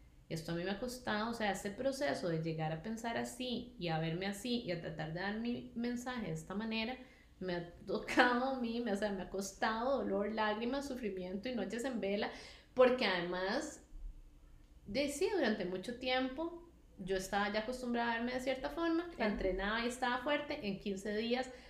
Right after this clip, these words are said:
Speaker 1: no me cuidaba, quince días sí, y ya estaba de vuelta con el abdomen que quería, las piernas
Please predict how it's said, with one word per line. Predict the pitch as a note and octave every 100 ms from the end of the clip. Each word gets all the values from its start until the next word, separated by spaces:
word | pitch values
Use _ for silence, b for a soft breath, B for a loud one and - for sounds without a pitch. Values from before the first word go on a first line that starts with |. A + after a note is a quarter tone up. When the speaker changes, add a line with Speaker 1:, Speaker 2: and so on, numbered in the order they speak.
| b
Speaker 1:
no | - B3
me | C#4
cuidaba, | D#4 D#4 B3 G3+ G3
quince | A3 A3
días | B3+ C4 C4+
sí, | F4
y | F#4 A3+
ya | G3+
estaba | G3 G#3+ G#3 A3+
de |
vuelta | A#3 A#3 B3+
con | B3+ A3+
el | G#3+
abdomen | F3+ F#3 F#3 G#3
que | -
quería, | C4 C4 C4+ D#4 B B -
las | G3 G3
piernas | - G3+ G3 G#3 A#3 -